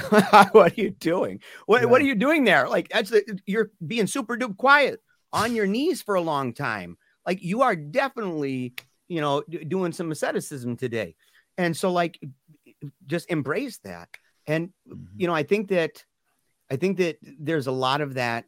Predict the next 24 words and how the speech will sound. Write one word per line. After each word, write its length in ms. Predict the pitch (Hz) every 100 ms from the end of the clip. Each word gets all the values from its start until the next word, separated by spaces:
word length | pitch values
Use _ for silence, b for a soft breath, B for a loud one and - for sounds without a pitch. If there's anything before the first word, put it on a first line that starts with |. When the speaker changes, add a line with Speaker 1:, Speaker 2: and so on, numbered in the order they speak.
| _ 143
Speaker 1:
across 400 | - 139 123 -
the 80 |
board. 300 | 123 104 110 127
And 80 | 135
I 60 |
think 300 | 131 170 185
we 140 | 190 147
have 520 | 135 131 120 117 - _ _ - 113
good 200 | 139 165
examples 880 | 175 127 170 175 - 85 76 - _ -
of, 460 | 139 127 120 113 101 _ _ _ _ -
of 200 | 139 113
this, 440 | 110 117 110 - -
uh, 360 | 147 135 120 139
um, 320 | 117 113 104 _ _ _ -
where 240 | 131 123
people 500 | - 170 156 180 175 -
are, 220 | 139 135
on 140 | 139 120
the 80 |
one 280 | 113 139 175
hand, 340 | 143 117 110 110
robustly 500 | 131 110 120 139 180
Catholic. 520 | - 123 113 113 110